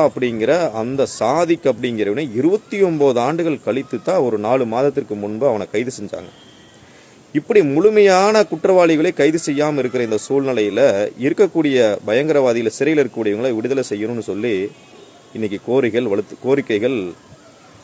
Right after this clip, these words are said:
இந்த தேசத்துக்கு எதிரான கோரிக்கைகள் பல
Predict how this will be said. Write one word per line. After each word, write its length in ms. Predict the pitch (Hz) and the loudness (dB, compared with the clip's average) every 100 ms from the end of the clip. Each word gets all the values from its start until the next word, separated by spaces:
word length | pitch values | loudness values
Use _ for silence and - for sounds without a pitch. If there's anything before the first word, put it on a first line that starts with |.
| - - - - - - - - | -20 -20 -20 -20 -20 -20 -20 -6
இந்த 120 | 143 123 160 | -2 4 4
தேசத்துக்கு 420 | 202 202 180 160 | 6 4 2 2
எதிரான 240 | 147 147 127 - | 2 2 0 2
கோரிக்கைகள் 520 | 160 160 117 113 160 - | 2 2 0 0 0 2
பல 120 | 131 | 2